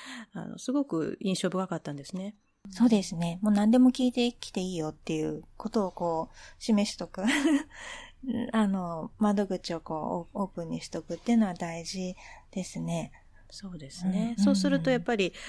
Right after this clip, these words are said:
Speaker 1: あの、子供が本当に何を考えてるかっていうこともわかりますよね。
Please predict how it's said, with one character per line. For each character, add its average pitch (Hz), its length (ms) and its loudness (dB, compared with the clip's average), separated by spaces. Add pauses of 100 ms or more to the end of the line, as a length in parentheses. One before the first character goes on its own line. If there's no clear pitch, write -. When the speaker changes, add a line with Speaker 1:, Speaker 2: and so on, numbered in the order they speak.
(260)
Speaker 1:
あ 175 100 4
の、 165 80 0
子 - 500 -6
供 190 220 4
が 185 80 2
本 190 160 2
当 214 100 2
に 196 60 2
何 220 200 4
を 165 60 2
考 175 300 -2
え 170 60 2
て 170 100 0
る 160 100 0
か 156 120 -2
っ 151 40 -4
て - 160 0
い 208 40 6
う 202 40 2
こ 202 120 -2
と 202 100 2
も 151 240 0 (540)
わ 170 100 -4
か 208 140 2
り 208 100 4
ま 214 140 2
す 165 160 -6
よ 139 80 -8
ね。 180 300 -4